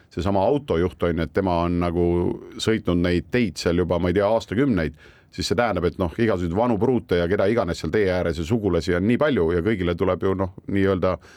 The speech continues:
viia vahepeal melon või arbuus või mis iganes, on ju, et, et neid peatuseid seal tekkis tee peal nagu päris palju ja vahepeal nagu tunduski, et no mida me passime kogu aeg jälle, kaksteist kilti sõidame, jälle on paus, on ju. Aga kokkuvõttes oli see aklimatiseerumise mõttes muidugi oli väga hea,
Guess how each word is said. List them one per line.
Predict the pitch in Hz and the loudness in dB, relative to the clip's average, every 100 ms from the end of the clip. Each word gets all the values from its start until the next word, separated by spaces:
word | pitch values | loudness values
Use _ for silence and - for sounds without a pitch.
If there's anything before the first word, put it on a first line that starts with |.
| - - 98 | -20 -6 0
viia | 98 98 | 2 2
vahepeal | 101 98 98 | 2 0 2
melon | 123 107 92 | 2 2 2
või | 90 92 | 2 2
arbuus | 90 110 95 82 | 0 0 0 0
või | 82 | -2
mis | 87 127 | 0 0
iganes, | 113 82 85 | 0 -2 0
on | 85 78 | 0 -2
ju, | |
et, | - - - - 90 | -6 -20 -20 -8 -4
et | 85 | 0
neid | 101 92 - | -2 -2 0
peatuseid | 147 113 90 82 82 - | 0 0 -2 0 0 0
seal | 85 | 0
tekkis | 82 - - - | -2 -4 -6 0
tee | 107 | 0
peal | 90 85 | 0 -2
nagu | 82 | -2
päris | 113 101 - | -2 -4 -4
palju | 127 117 87 85 | -2 0 2 2
ja | 85 82 85 90 | 2 2 0 0
vahepeal | 95 85 90 | 0 0 0
nagu | 90 | 0
tunduski, | 101 85 92 | 0 -2 -4
et | - 92 | -2 -2
no | 87 | 2
mida | 104 120 85 | 2 0 0
me | 78 | -2
passime | 101 110 - 78 73 | -2 -4 -4 -4 -2
kogu | 76 | -2
aeg | 78 | -2
jälle, | 87 80 85 85 - | 0 -2 -4 -8 -4
kaksteist | 98 - 82 - | -4 -4 -6 -4
kilti | 85 87 | -2 0
sõidame, | 127 92 80 | 0 0 2
jälle | 95 82 | 0 0
on | 78 | 0
paus, | 117 120 80 76 | 0 0 0 0
on | 73 | -2
ju. | - - - - | -6 -14 -14 -4
Aga | 92 87 | 0 0
kokkuvõttes | 139 - 87 101 87 | 0 0 0 0 0
oli | 90 92 | 2 2
see | 92 | 0
aklimatiseerumise | - 90 95 90 147 - 80 82 | 0 -2 0 0 0 0 0 0
mõttes | 85 - 71 | -2 -4 -4
muidugi | 85 85 90 | -2 0 0
oli | 98 | 2
väga | 113 92 | 2 2
hea, | 131 | 0